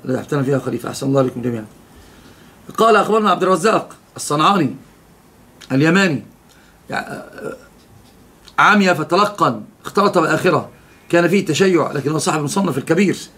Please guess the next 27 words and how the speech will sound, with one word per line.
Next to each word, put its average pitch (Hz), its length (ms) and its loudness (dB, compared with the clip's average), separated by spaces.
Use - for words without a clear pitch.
أما 139 80 0
معمر 190 280 4
بن 160 100 -4
راشد 196 300 0
الأزدي 151 320 0
اليماني 139 520 2
البصري، 143 500 -2
معمر 175 400 2
أثبت 143 300 -4
الناس 156 180 0
في 143 280 -6
الزهري 139 440 2
من 151 100 -2
الثقات 160 300 0
الأثبات 156 300 2
رواه 147 120 4
له 147 120 6
الجماعة. 123 340 -4
لما 160 340 4
نزل 180 160 4
اليمن 185 300 4
وعلموا 170 340 2
ما 160 100 0
فيه 175 260 2
من 143 100 0
ثقل 151 300 -2
العلم 180 320 2